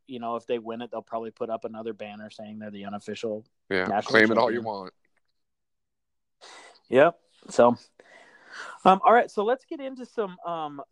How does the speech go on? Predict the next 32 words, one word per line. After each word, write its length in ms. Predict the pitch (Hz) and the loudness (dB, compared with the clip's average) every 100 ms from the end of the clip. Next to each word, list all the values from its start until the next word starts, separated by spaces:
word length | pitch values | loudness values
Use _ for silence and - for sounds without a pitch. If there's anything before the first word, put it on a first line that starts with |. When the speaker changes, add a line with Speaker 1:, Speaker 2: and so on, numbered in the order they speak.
| 139 | _
Speaker 1:
bowl 220 | 143 185 | -12 -12
projections 720 | - 160 135 143 196 170 _ - | -12 -14 -12 -12 -14 -20 _ -8
for 120 | 147 | -6
the 140 | 123 | -6
Pac-twelve 800 | - 131 131 _ - 120 135 151 | -6 -6 -6 _ -8 -6 -6 _
this 240 | 127 - 117 | -12 -12 -16
year. 360 | 110 107 107 _ _ | -16 -16 -20 _ _
Uh, 220 | 139 120 110 | -14 -14 -12
I'm 140 | 131 135 | -12 -8
looking 400 | 151 - 143 131 131 | -8 -8 -14 -12 -8
at 200 | 127 127 | -8 -10
the 120 | 131 - | -18 -6
Oregonian 800 | 135 135 127 127 131 123 117 113 | -6 -6 -8 -10 -10 -12 -12 -10
that 140 | 120 120 | -12 -12
lists 400 | 120 131 131 - | -8 -8 -8 -10
out 220 | 127 120 110 | -4 -4 -6
one, 240 | 123 131 | -12 -12
two, 300 | 123 143 127 120 | -14 -16 -16 _
three, 300 | 131 127 120 | _ -18 -18
four, 360 | - 120 117 113 | -10 -6 -4 -6
five, 420 | - 135 123 120 | 0 2 2 -2
six, 380 | - 127 - - | -8 -10 -10 -14
seven, 380 | - 123 127 117 | -6 -6 -8 _
eight, 220 | 120 117 | -12 -12
nine 680 | 120 117 117 117 120 127 139 _ _ _ 139 | -14 -10 -8 -8 -10 -12 -16 _ _ _ -6
different, 440 | 139 - 135 123 _ _ - | -6 -4 -6 -6 _ _ -6
uh, 240 | 123 113 110 | -4 -4 -8
article, 480 | 123 127 127 135 120 | -10 -10 -10 -10 -8
uh, 100 | 131 123 | -10 -10
nine 280 | 127 131 131 | -12 -10 -10
different, 380 | 131 135 123 _ _ _ _ _ _ _ - | -10 -10 -14 _ _ _ _ _ _ _ -16
um, 720 | 120 110 104 98 95 92 | -12 -12 -14 -18 -20 -20